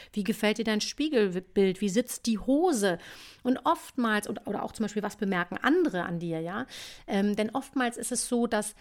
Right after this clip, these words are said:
solche Erfolge total hinten runterfallen, wenn du mega konzentriert auf diese Zahl bist, die deine Waage zu Hause im Badezimmer anzeigt. Das heißt, schau doch mal, was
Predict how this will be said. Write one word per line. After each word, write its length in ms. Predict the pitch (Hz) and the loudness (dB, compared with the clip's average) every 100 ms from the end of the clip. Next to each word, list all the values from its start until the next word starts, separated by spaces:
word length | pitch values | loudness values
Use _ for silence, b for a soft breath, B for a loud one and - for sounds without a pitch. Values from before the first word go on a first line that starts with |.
| _ | _
solche 480 | - 220 226 - 208 | 2 4 2 -2 -6
Erfolge 800 | 214 - - 226 226 220 220 - | -6 -8 -2 0 2 2 0 -4
total 440 | - 226 196 220 202 | -8 -6 -4 -4 -2
hinten 300 | 220 247 208 | -2 0 2
runterfallen, 800 | 214 339 359 226 - 196 190 196 | 2 2 0 -4 -6 -4 -2 -2
wenn 180 | 196 | -2
du 200 | 196 208 202 - | -2 -2 -4 -2
mega 460 | 208 233 269 254 226 | 4 6 4 2 -2
konzentriert 880 | 233 247 226 214 - 240 233 - - | -2 -2 0 -4 -2 0 0 -2 -4
auf 240 | 208 - 208 | -4 -4 -2
diese 420 | 220 247 285 - | 0 0 -4 -8
Zahl 480 | - 208 233 233 202 | -8 -4 -2 0 0
bist, 240 | 233 - - 208 | 0 -2 -6 -4
die 180 | 226 | -2
deine 520 | 190 208 226 226 226 196 | 0 0 2 2 2 0
Waage 380 | 202 226 233 | -4 -4 -4
zu 180 | 233 208 | 0 0
Hause 200 | 196 185 | 0 -2
im 140 | 196 180 | -2 -2
Badezimmer 680 | 180 180 180 - 175 170 - | -2 -2 -4 -6 -6 -6 -4
anzeigt. 520 | 170 - 175 185 - | -4 -4 -10 -8 -6
Das 160 | - | -2
heißt, 220 | 214 214 220 B B B B | 0 0 -2 B B B B
schau 300 | - 220 247 | -2 2 2
doch 160 | 262 - | 2 2
mal, 340 | 226 226 226 B B B - | 2 2 0 B B B 2
was 280 | 214 214 | 4 4